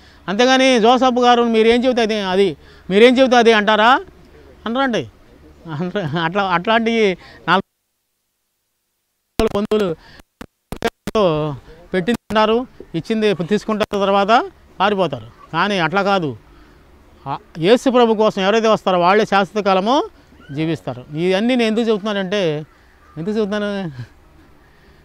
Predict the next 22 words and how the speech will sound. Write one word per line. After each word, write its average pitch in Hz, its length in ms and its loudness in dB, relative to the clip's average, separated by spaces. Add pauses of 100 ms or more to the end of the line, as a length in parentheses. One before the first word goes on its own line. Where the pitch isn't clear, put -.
(1300)
ఆ, 151 260 -6
విభజనలు 233 580 2
లేవు, 214 440 2
ఉండకూడదు. 175 800 -2 (420)
సంఘం 208 240 -4
అంతా 208 220 -2
కూడా 196 180 0
ఏకమై 214 400 -2
ఉండాలి, 156 520 -4 (400)
సేవకులంతా 196 540 0
ఏకమై 190 300 0
ఉండాలి. 160 540 -2 (360)
ఏకమైన 247 640 2
సంఘము, 233 500 -2
ఏకమైన 233 540 4
సేవకులు, 220 600 2 (280)
ఏకమైన 262 500 6
సంఘాన్ని 233 420 2
తయారు 214 180 4
చేస్తారు. 175 460 0 (300)
ఏకమైన 254 500 6
సేవకులు 240 680 4